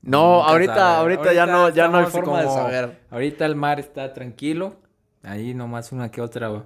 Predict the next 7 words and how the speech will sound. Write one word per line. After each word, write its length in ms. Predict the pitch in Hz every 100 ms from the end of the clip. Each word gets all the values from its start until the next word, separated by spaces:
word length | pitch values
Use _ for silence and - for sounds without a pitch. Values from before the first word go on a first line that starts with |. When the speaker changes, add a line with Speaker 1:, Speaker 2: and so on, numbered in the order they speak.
| _
Speaker 2:
ola, 480 | 107 123 143 143 165 _ _
un 220 | 107 110 113
viento 440 | 113 135 131 135
por 200 | - 107
ahí, 300 | 98 123 156 - _ _ _ _ _
pero 520 | - 107 101 95 92 92 85
en 600 | - 113 107 104 98 95